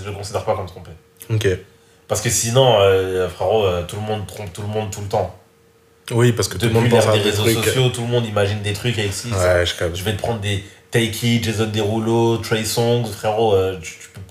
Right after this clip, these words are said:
Speaker 1: enfin, tout le monde
Speaker 2: Tu parles de Watt, là ?
Speaker 1: Qui ça, moi ?
Speaker 2: Quand tu dis Taiki,
Speaker 1: Bah,
Speaker 2: Jason
Speaker 1: enfin, non.
Speaker 2: Ah, ok.
Speaker 1: Enfin, je,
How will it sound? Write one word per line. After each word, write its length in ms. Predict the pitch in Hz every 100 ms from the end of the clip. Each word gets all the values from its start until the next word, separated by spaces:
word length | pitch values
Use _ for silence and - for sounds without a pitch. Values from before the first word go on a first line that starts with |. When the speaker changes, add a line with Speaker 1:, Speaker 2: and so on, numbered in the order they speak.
| _ -
Speaker 1:
enfin, 480 | 113 104 98 92 95 - _ _ _ _ - - - - -
tout 80 | -
le 40 | 123
monde 80 | 123
Speaker 2:
Tu 60 |
parles 140 | 117 110
de 60 |
Watt, 200 | 143 139
là ? 80 | 104 - - _ _
Speaker 1:
Qui 80 | -
ça, 140 | - 92
moi ? 220 | - - _ -
Speaker 2:
Quand 100 | 110
tu 80 | 101
dis 180 | 98
Taiki, 600 | 98 98 101 107 104 101 90
Speaker 1:
Bah, 220 | 82 78
Speaker 2:
Jason 220 | 107 101 82 85 82 -
Speaker 1:
enfin, 280 | - 82 78 78
non. 220 | 95 120 - -
Speaker 2:
Ah, 200 | 107 101 98
ok. 180 | - - - - - -
Speaker 1:
Enfin, 140 |
je, 100 | 76